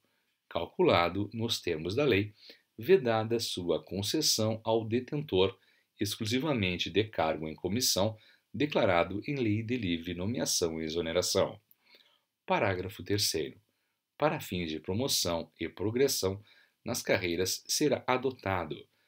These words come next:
além dos critérios estabelecidos na legislação pertinente, o sistema de avaliação de desempenho,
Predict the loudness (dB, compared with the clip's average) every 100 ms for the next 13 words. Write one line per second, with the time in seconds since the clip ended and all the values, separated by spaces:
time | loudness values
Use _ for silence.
0 | _ _ -2 0 2 0 0 -2 -2 -6
1 | -8 0 2 2 -2 -6 -8 -4 -4 -2
2 | 0 0 -2 -2 -4 -4 -10 -12 -20 -20
3 | -20 -20 -20 _ -4 -2 0 -2 0 -2
4 | 0 -2 -2 -4 -4 -2 -2 -2 0 -2
5 | -4 _ _ _ -4 -2 0 0 0 2
6 | 2 2 2 2 2 2 0 -2 -2 -2
7 | 0 -2 -2 -2 -2 -8